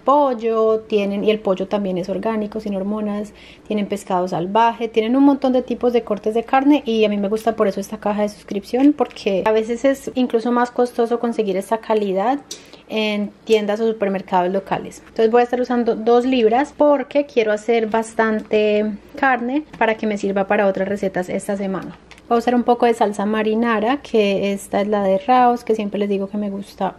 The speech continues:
usar. Ingredientes muy, muy limpios y macros geniales.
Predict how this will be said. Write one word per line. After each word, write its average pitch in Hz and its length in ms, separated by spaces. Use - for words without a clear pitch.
usar. 233 500
Ingredientes 214 480
muy, 220 200
muy 214 260
limpios 233 640
y 214 100
macros 196 460
geniales. 226 800